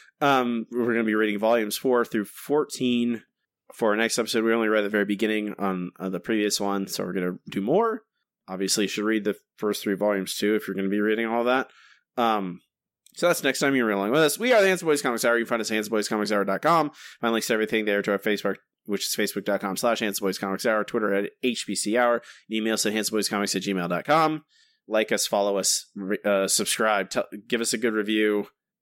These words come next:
on Apple Podcasts. That stuff really helps. It helps us find new listeners. We really appreciate it.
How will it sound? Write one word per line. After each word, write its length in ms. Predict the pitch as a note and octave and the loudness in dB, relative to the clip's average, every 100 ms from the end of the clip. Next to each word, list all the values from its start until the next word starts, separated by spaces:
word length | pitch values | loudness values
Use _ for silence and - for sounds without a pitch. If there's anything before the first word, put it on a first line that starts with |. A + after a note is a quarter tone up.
| _ | _
on 400 | G#2+ G#2 G2+ G2 - | -2 0 2 0 0
Apple 260 | G#2 G#2 G#2 | -2 -2 -2
Podcasts. 1120 | C3+ C#3+ B2 C#3 B2 A#2+ - - - - - - | 2 2 2 2 4 2 0 -4 -4 -4 -4 -4
That 160 | G2 | -2
stuff 320 | - A2 G#2 | 0 -2 -2
really 200 | G2+ F#2+ | 0 -2
helps. 480 | G2 G2+ - - - F#3+ | 0 0 0 -2 -2 -2
It 40 | |
helps 200 | G2+ - | -4 -4
us 140 | G#3+ | -4
find 160 | F#3+ F3+ | -2 -2
new 100 | - | -2
listeners. 400 | E2+ - G2 - | -2 -2 -4 -2
We 80 | G2 | 0
really 180 | F#2+ G2+ | 0 0
appreciate 460 | G2 G2 G#2+ G2 | -2 -2 0 0
it. 160 | G2 | 0